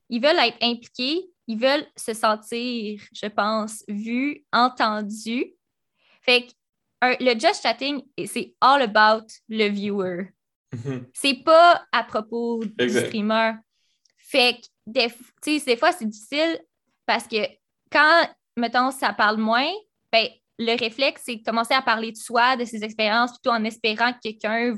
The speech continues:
Speaker 1: va relate, puis dire de quoi, ça va lui faire penser ou
Speaker 2: Mhm.
Speaker 1: whatever. Mais, tu sais, euh, fait que, mais c'est du-, c'est difficile des fois aussi de, de, de juste se tourner vers les viewers.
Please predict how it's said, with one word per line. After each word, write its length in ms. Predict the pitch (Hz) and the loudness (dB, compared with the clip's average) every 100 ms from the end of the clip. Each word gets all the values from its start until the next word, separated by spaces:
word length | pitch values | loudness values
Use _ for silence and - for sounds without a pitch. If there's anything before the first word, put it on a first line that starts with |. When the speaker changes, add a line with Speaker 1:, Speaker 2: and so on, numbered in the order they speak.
| 220 | -4
Speaker 1:
va 420 | 208 208 208 208 - - - - | 0 2 2 0 -12 -20 -20 -6
relate, 520 | 240 240 208 196 190 | -4 -2 0 -2 -4
puis 100 | 233 | -8
dire 140 | 202 208 | -6 -6
de 100 | 226 | -6
quoi, 280 | - 202 | -2 0
ça 60 | 208 | 0
va 40 | 202 | -4
lui 60 | |
faire 120 | 208 | -4
penser 320 | 214 214 214 214 | -4 -8 -6 -6
ou 40 | |
Speaker 2:
Mhm. 60 | 202 | -4
Speaker 1:
whatever. 360 | 202 185 196 220 _ _ _ _ _ _ _ _ _ _ _ _ | -4 -6 -10 -12 _ _ _ _ _ _ _ _ _ _ _ _
Mais, 580 | 220 240 220 208 196 - - | 2 4 4 4 2 -2 -4
tu 300 | 262 269 269 | -4 -2 -4
sais, 40 | 254 - _ _ - | -8 -18 _ _ -2
euh, 260 | 208 202 190 - _ _ _ _ _ _ _ _ _ - - - _ _ _ _ | 2 2 0 -8 _ _ _ _ _ _ _ _ _ -20 -20 -20 _ _ _ _
fait 240 | 113 208 | -2 -2
que, 80 | - _ _ _ _ | -4 _ _ _ _
mais 160 | 240 226 | -4 -2
c'est 160 | - | -2
du-, 180 | 214 202 | -4 -4
c'est 140 | 208 240 | -4 -4
difficile 440 | 208 - 311 381 | -4 -4 -2 0
des 120 | 277 | -2
fois 180 | 269 302 | 0 -2
aussi 300 | 311 - 330 | -2 -4 -6
de, 200 | 262 226 | -2 -2
de, 240 | 214 226 214 | -2 -6 -6
de 180 | 220 | -4
juste 360 | 220 214 269 - | -6 -6 -8 -4
se 60 | 254 | -4
tourner 540 | - 254 240 262 294 | -4 -4 -2 -2 -2
vers 400 | 233 233 233 240 | -2 0 0 -2
les 140 | 226 233 | -6 -6
viewers. 540 | 226 233 226 262 294 | -6 -6 -4 -4 -6